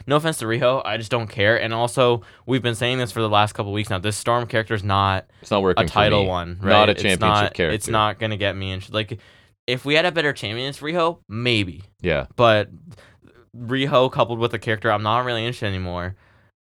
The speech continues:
Speaker 1: uh, really didn't work for me.
Speaker 2: This pay-per-view, thinking back, I feel like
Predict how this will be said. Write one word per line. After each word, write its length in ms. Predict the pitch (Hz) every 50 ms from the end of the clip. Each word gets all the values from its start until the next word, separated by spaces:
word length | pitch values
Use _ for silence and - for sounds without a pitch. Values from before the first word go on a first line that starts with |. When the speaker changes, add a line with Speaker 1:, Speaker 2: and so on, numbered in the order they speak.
| -
Speaker 1:
uh, 400 | - 98 95 95 92 92 90 92 92 _ _ _ -
really 200 | 101 104 107 101
didn't 180 | 95 95 92
work 140 | 90 90 90
for 100 | - 92
me. 60 | 87 90
Speaker 2:
This 220 | 117 147 180 -
pay-per-view, 920 | - - 143 143 143 - - 113 92 80 80 78 73 67 67 71 92 120 117
thinking 400 | _ - 113 113 113 123 117 110
back, 340 | 85 90 82 82 82 80 - -
I 140 | - 90 87
feel 400 | - - - - 104 110 117 123
like 360 | 123 123 123 131 131 - -